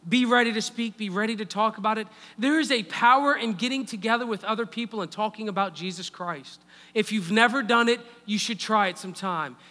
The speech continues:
It's radically addicting. It's great to have spiritual conversation. That's why I believe in small groups. I believe that people should come together and talk about their spiritual life. They should struggle with God's word. I will, it's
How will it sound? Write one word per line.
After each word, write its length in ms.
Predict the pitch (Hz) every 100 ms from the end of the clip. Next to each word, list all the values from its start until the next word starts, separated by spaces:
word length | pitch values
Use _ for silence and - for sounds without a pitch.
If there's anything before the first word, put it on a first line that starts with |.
| -
It's 220 | 214 196
radically 720 | 170 190 208 220 220 220 214
addicting. 460 | 180 185 180 139 131 - _ _ _ _ _ _ _ _ _ _ _ _ - -
It's 180 | 269
great 340 | - 190 240 233
to 80 | 202
have 200 | 202 185
spiritual 460 | - 226 208 214
conversation. 580 | 175 196 175 - 208 220
That's 120 | 208
why 160 | 269 262
I 40 |
believe 260 | 262 277 247
in 60 |
small 320 | 240 - 285 269
groups. 500 | 262 247 - - - _ _ _ _ _ _ -
I 100 | -
believe 180 | 247 285
that 120 | 247
people 260 | 190 269 262
should 200 | - 254
come 180 | 240 262
together 340 | 226 247 240
and 100 | 226
talk 260 | 220 247 240
about 160 | 233
their 80 | 226
spiritual 520 | 202 - 247 240 -
life. 180 | 240 240
They 80 | 240
should 220 | - 233 - - -
struggle 560 | - - 208 220 262 262
with 200 | 226 -
God's 280 | 214 190
word. 200 | 202 196 - - -
I 120 | 247
will, 280 | 294 254 254 -
it's 220 | 254 -